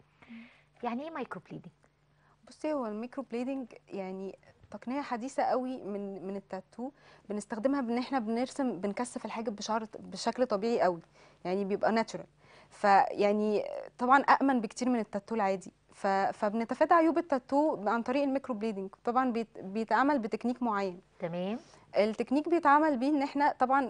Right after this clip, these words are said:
Speaker 2: ال-، القلم بيبقى يدوي، فبنرسم.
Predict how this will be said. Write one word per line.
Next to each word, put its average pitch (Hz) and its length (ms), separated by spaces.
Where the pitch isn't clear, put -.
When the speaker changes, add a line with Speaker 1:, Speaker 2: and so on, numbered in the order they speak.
Speaker 2:
ال-، 196 220
القلم 240 440
بيبقى 208 300
يدوي، 247 320
فبنرسم. 196 360